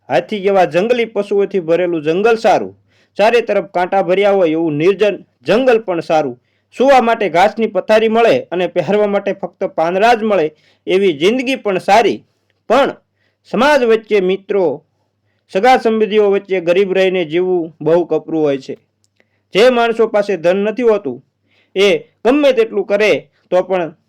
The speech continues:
તેના માલિક તો તેની સાથે સરખું વર્તન કરતા નથી હોતા.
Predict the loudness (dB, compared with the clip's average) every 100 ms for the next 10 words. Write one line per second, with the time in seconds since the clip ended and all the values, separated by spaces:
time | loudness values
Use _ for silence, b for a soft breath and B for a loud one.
0 | _ _ _ -2 0 0 -4 _ _ _
1 | _ -2 0 2 0 -4 -4 -2 -4 -2
2 | -2 -4 -4 -4 -4 -4 -4 -4 -4 -8
3 | -6 -6 0 0 0 -2 _ _ -6 -2
4 | 0 -2 -4 -10